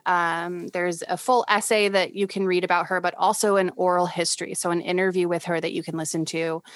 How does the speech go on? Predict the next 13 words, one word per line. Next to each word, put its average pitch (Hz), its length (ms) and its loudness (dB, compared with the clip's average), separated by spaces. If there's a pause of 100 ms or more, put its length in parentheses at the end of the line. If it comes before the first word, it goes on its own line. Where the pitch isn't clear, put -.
(300)
which - 520 -4
as 180 160 2
a 170 320 2
also 175 280 0
history 175 460 -2
nerd 160 300 -2
on 165 160 -4
top 165 200 -4
of 170 160 -8
government 165 420 -4
and 165 60 -8
politics 165 480 -2
nerd, 160 340 -4